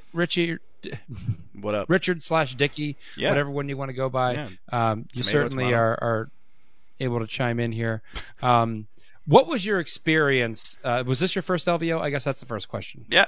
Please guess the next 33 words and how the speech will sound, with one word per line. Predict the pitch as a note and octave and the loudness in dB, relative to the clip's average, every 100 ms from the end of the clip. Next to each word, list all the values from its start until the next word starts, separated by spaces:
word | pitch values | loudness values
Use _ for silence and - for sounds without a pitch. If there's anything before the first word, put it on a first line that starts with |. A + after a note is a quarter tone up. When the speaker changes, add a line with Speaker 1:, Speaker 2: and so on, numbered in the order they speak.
| - | 4
Speaker 2:
it | |
was | A2+ A2 | 0 2
my | A2 A2 - - | 0 0 -4 -8
very | G2+ G2+ C3+ D3+ D#3 | -6 2 4 4 0
first | - A#2+ - - | -2 -4 -6 -10
L | G2+ | -12
V | G2 - | -12 -12
O. | - - - - - - - - - - - - | -14 -14 -14 -14 -16 -16 -16 -14 -16 -16 -6 2
Speaker 1:
And | C3+ C3 | 4 4
what | C3+ | 0
w-, | C3+ | -2
'cause | B2+ F3 | -2 0
you, | B3 - | 0 4
I | F3+ | 6
would | A#3 - | 6 4
say | G#3 | 2
you're | F#3+ | 2
more, | E3 E3 D#3+ | 4 2 4
you | D#3 D#3+ | 4 6
were | D#3 | 6
on | D3 | 6
the, | C3 | 2
you, | B2+ C3 | 0 0
you | C3+ C#3 | 2 2
were | |
the | C3 | 4
organizer | C#3 D3 B2+ A2+ G#2 A2 | 4 4 4 2 2 0
end, | A#2 | 2
you | |
were | C3+ | 0
the | A2+ | 4
back | B2+ A#2+ - | 8 6 4
end. | G2 G2 | -4 -4